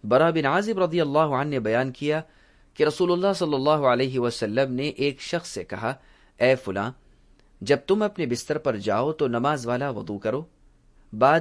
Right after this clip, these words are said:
از دائیں جانب لیٹ جاؤ، بعد از یہ دعا کرو، 'اللہم اسلمتُ نفسی الیک'، اے اللہ، میں نے خود کو آپ کے سپرد کر دیا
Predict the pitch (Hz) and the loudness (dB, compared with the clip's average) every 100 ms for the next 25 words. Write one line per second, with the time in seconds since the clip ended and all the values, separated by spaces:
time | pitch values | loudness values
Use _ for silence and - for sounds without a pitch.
0 | - 175 160 120 131 156 143 127 127 131 | 2 -2 -2 0 0 0 0 0 -2 -4
1 | 98 113 104 127 156 170 _ _ _ - | -4 -4 0 0 0 -6 _ _ _ -8
2 | 117 135 165 160 170 131 113 110 110 120 | 4 6 6 2 -2 0 -2 0 0 0
3 | 120 127 151 _ _ _ _ _ _ _ | 0 -4 -4 _ _ _ _ _ _ _
4 | _ _ _ _ _ _ _ _ - 120 | _ _ _ _ _ _ _ _ -6 0
5 | 156 202 185 151 - 160 135 127 120 135 | 0 2 0 -2 -2 -4 -2 -4 -2 -4
6 | - - 131 127 101 107 120 - 120 120 | -8 -8 -6 -6 -4 -2 -2 -2 -6 -6
7 | _ _ _ _ _ _ - 117 135 127 | _ _ _ _ _ _ -2 2 4 2
8 | 123 143 135 123 113 135 147 - 147 - | 2 0 -2 -4 -2 -2 -2 -2 -4 -4
9 | - 160 - 127 131 123 - 101 127 107 | -2 -2 2 0 0 -6 -6 -6 -6 -6
10 | - 117 123 131 | -4 -2 -2 -4